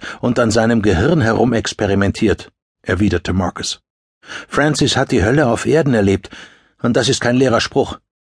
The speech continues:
Sie wissen doch, dass mein Vater Psychologe gewesen ist, dessen Traum es war, den Verstand von Serienkillern zu erforschen. Dieses Ziel wollte er erreichen, indem er Francis, seinen eigenen Sohn, zu einem dieser Ungeheuer machte. Mein Bruder wurde gezwungen, zu dem zu werden, was er ist.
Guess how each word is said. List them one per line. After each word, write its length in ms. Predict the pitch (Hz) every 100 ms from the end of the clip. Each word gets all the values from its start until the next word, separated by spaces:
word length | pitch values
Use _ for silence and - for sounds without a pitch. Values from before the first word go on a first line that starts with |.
| _ -
Sie 200 | - 107
wissen 280 | 143 123 104
doch, 140 | 90
dass 180 | 104 -
mein 180 | 107 104
Vater 300 | 120 113 98
Psychologe 580 | - - 117 127 113
gewesen 400 | 95 92 101 87
ist, 160 | 98 - - -
dessen 260 | - 101 113
Traum 320 | - 123 139
es 140 | 120 -
war, 180 | 113
den 140 | 120 110
Verstand 460 | - 92 131 143
von 160 | - 113
Serienkillern 720 | 101 147 139 107 101 110 101
zu 100 | 113
erforschen. 480 | 101 - 98 - - _ _ _ _ _ _ -
Dieses 380 | 147 151 143 -
Ziel 320 | - 143 147
wollte 280 | 117 131 135
er 160 | 110 117
erreichen, 500 | 110 113 135 139 104 - _ _ _
indem 300 | - 104 117
er 80 | 110
Francis, 460 | 90 135 135 98 -
seinen 180 | 104 117
eigenen 360 | 139 143 127
Sohn, 320 | 104 135 110 80 - -
zu 140 | -
einem 280 | 127 123 147
dieser 280 | 139 135 139
Ungeheuer 460 | 175 156 104 98 92
machte. 360 | 92 - 101 - _ _ _ _
Mein 220 | - 123 110
Bruder 400 | 107 160 151 117
wurde 240 | 139 127
gezwungen, 540 | 117 - - 165 147
zu 120 | - 110
dem 220 | 117 110
zu 160 | -
werden, 280 | 95 131 107
was 180 | 110 -
er 100 | 117
ist. 220 | 101 -